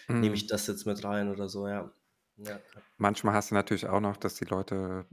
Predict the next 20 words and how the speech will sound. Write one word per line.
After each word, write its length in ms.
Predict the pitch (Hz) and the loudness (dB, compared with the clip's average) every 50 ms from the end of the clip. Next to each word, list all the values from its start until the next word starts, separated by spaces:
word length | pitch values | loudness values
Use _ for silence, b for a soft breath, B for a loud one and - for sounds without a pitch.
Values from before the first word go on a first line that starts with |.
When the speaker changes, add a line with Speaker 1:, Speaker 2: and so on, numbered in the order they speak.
| - _ - - _ | -20 _ -20 -18 _
Speaker 2:
oft 320 | - 101 92 - - - - | -2 -2 -2 -2 -8 -2 0
„äh“ 200 | 95 92 101 101 | 2 2 2 0
sagen 420 | - 101 98 95 98 95 - 98 | 2 0 0 2 2 0 0 -4
oder 160 | 98 - 98 | 0 0 0
Pausen 440 | - - - 98 98 104 98 104 95 | 2 4 4 6 6 6 4 2 0
machen 280 | 95 95 98 - 101 101 | 0 0 -2 -2 -4 -4
und 120 | 95 92 | -2 -2
so 100 | - 92 | 0 2
weiter. 240 | 95 98 95 - 101 | 2 2 2 2 -2
Das 260 | - 95 - - - | -2 -2 -4 -8 -2
cutte 220 | - 104 98 - | 0 0 0 0
ich 120 | - - - | -2 0 0
halt 140 | 98 98 - | 0 2 2
auch 300 | - 104 104 - - - | 2 2 2 2 2 2
raus, 240 | 98 101 101 - | 2 2 2 0
damit's 380 | - - 92 95 - - - - | -2 -2 -2 -2 -6 -8 -12 -12
irgendwie 360 | - - 101 92 92 104 104 | -8 -6 -6 -6 -4 -4 -4
im 120 | 104 98 92 | -4 -4 -6
Fluss 320 | - - 101 101 - - | -4 -4 -4 -4 -4 -8
bleibt. 440 | - - 107 98 101 101 - - | -6 -4 -2 0 0 -2 -4 -8